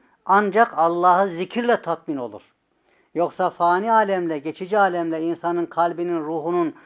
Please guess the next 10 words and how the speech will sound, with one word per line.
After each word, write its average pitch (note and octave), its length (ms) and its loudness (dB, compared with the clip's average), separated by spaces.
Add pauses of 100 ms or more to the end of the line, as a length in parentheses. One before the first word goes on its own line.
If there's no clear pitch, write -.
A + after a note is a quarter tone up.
(240)
hatta F#3 580 2
bir A#3 140 -4
örnek A#3 420 -2
veriyor D#3 300 -2
üstadımız. D#3 720 -8 (1600)
"Çocukluğumda," G#3 840 0
diyor, D#3 180 -2
"hayalimden E3 680 -2
sordum. D3 460 -6 (320)
Özetle, F3 540 -4